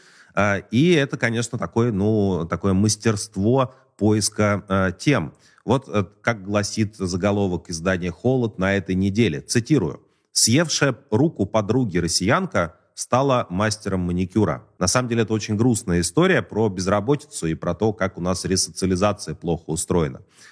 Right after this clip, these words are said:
Значит, преступление страшное. В две тысячи девятом году Олеся Мостовщикова,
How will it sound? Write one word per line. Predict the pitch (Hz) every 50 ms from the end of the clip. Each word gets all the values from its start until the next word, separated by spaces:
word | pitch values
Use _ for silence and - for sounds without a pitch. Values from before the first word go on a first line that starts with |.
| - _ -
Значит, | - 87 92 87 - - -
преступление | 110 113 - - 120 - 147 180 190 175 151 135
страшное. | 120 - - 139 127 117 - - 92 85
В | 78 78
две | 87 110
тысячи | 104 156 143 - 127
девятом | 120 120 120 127 120 - 113 107
году | 95 104 113 113 135 147 127 - -
Олеся | 90 92 113 131 139 - - 120
Мостовщикова, | 110 113 107 - - 92 - - - 98 - - 127 120 92 78 69 69 -